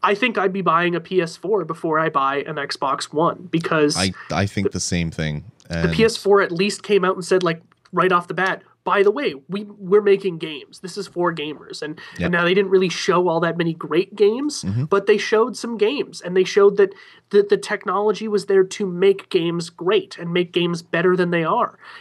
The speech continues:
Speaker 1: And they said the word game and games a lot in that press conference, you know?
Speaker 2: Yep.
Speaker 1: So, ah, God damn it.
Speaker 2: Yeah,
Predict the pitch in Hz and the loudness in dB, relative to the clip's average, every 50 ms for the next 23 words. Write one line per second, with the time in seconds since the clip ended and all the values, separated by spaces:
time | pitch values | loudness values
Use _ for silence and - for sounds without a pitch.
0 | - _ _ _ - 185 180 180 175 175 175 175 175 165 165 - - 190 190 185 | -20 _ _ _ -2 0 2 2 2 2 2 0 -2 -6 -8 -6 -2 0 0 0
1 | - - - 208 208 185 185 208 202 196 208 214 202 175 175 165 170 190 180 196 | 0 0 0 0 0 2 2 2 4 4 4 4 4 2 -4 -2 -2 0 2 2
2 | 208 208 190 147 123 117 - - 160 165 175 175 165 165 180 180 196 202 202 190 | 0 0 -4 -6 -8 -12 -16 -14 -12 -10 -10 -10 -4 -2 -2 0 0 -2 -2 -4
3 | 170 151 156 - - - 165 165 165 165 160 165 175 165 - - - - - _ | -6 -8 -10 -12 -12 -10 -10 -8 -6 -4 -4 -2 -2 -2 -4 -4 -8 -14 -14 _
4 | 170 160 156 156 165 165 170 - 185 190 185 - - - - 175 - - 170 - | -10 -8 -6 -6 -6 -6 -4 -4 -4 -4 -4 -4 -8 -10 -10 -10 -14 -16 -14 -12
5 | - 160 156 165 180 180 180 175 165 160 165 - _ _ _ - - - - - | -8 -4 -2 0 0 2 2 2 2 0 -2 -6 _ _ _ -20 -20 -20 -20 -20
6 | - - - - - - - - - - - - _ _ _ _ _ _ _ _ | -20 -20 -20 -20 -20 -20 -20 -20 -20 -20 -20 -20 _ _ _ _ _ _ _ _
7 | _ - 185 - - - - - - - - - - - - - - - - - | _ -2 0 0 0 0 -2 -4 -8 -10 -10 -10 -12 -16 -16 -16 -16 -16 -16 -14
8 | - - - - - - - - - - - - - 131 151 | -16 -14 -14 -14 -16 -16 -16 -18 -20 -20 -12 0 4 6 8